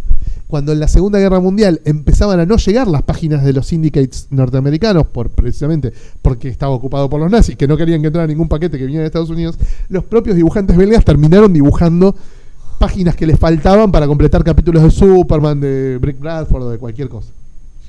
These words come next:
Eso es muy loco. Eh, bueno, vamos a repasar algunos autores con sus creaciones más importantes, obviamente, eh,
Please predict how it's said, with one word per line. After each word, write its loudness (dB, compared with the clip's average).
Eso -2
es -6
muy 2
loco. -2
Eh, 0
bueno, 4
vamos 4
a 4
repasar 2
algunos 0
autores 0
con -4
sus -4
creaciones -6
más -6
importantes, -6
obviamente, -4
eh, -4